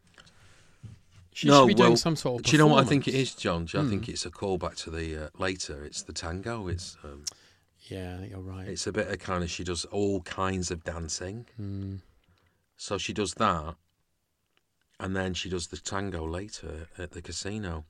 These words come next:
Speaker 1: Yeah.
Speaker 2: But I think it's a bit tenuous. And it's, the room is dressed by the art department very strangely with a,
Speaker 1: Yeah.
Speaker 2: a mannequin with kind of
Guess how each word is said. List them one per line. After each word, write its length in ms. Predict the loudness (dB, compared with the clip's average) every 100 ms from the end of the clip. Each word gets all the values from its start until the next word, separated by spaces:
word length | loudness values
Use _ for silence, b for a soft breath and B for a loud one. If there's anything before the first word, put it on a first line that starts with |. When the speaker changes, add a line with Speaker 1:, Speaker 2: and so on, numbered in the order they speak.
| -14 -8
Speaker 1:
Yeah. 300 | -6 -6 -10 -8
Speaker 2:
But 120 | 0 0
I 60 |
think 260 | 2 -2 -2
it's 200 | -6 -4
a 40 |
bit 160 | -6 -6
tenuous. 520 | -6 -4 -2 -4 -2
And 100 | -2
it's, 160 | -2 -4
the 120 | -4 -2
room 400 | 4 6 6 4
is 120 | 2
dressed 600 | -2 0 0 -2 -6 -6
by 100 | -4
the 100 | -2
art 160 | -4 -6
department 440 | -6 -6 -6 -8
very 240 | -6 -4 -4
strangely 880 | -6 -6 -8 -6 -6 -4 -6 -4 -4
with 140 | -4
a, 160 | -6 -10 b b b b b
Speaker 1:
Yeah. 160 | -6 -4
Speaker 2:
a 40 |
mannequin 960 | -2 0 0 -4 -6 -8 -6 -6 -12 -10
with 240 | -10 -12 -14
kind 260 | -12 -8
of 260 | -8 -10